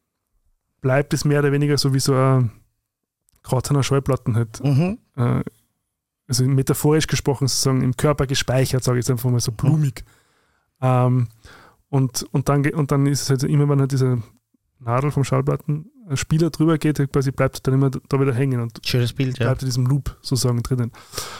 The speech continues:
Speaker 1: Und da hat der Körper halt schon also ganz wichtige Funktion, um dann auch eben diese, also da gibt's ja ganz spannende,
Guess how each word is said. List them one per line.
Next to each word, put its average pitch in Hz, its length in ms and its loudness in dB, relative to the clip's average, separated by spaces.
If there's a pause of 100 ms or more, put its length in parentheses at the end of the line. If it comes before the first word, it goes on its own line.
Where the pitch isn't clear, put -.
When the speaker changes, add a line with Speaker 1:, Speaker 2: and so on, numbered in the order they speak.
(260)
Speaker 1:
Und 135 140 -2
da 147 40 4
hat 139 60 0
der 139 80 2
Körper 139 360 0
halt 151 100 0
schon 147 160 0
also 139 180 0
ganz 135 480 -2 (920)
wichtige 151 440 0
Funktion, 143 760 0
um 147 280 0
dann 143 160 0
auch 131 180 0
eben 135 140 0
diese, 139 420 0
also 131 120 -2
da - 80 -2
gibt's 139 200 -4
ja 147 60 0
ganz 147 240 0
spannende, 139 760 2